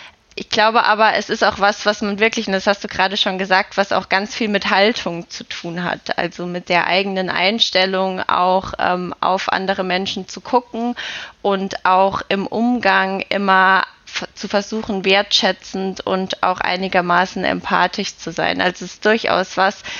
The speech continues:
was man lernen kann, aber es braucht auch so eine gewisse Sensibilität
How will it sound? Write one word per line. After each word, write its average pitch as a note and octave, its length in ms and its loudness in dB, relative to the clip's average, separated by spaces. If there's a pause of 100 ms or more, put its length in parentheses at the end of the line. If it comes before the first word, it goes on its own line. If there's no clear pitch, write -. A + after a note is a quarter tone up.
(200)
was G3+ 220 0
man F#3+ 160 2
lernen F#3+ 300 0
kann, C4 400 0
aber G3+ 320 2
es - 100 -10
braucht A3 320 2
auch G#3 120 0
so - 120 -8
eine G3+ 140 -6
gewisse G3+ 320 -6
Sensibilität G3 1160 -2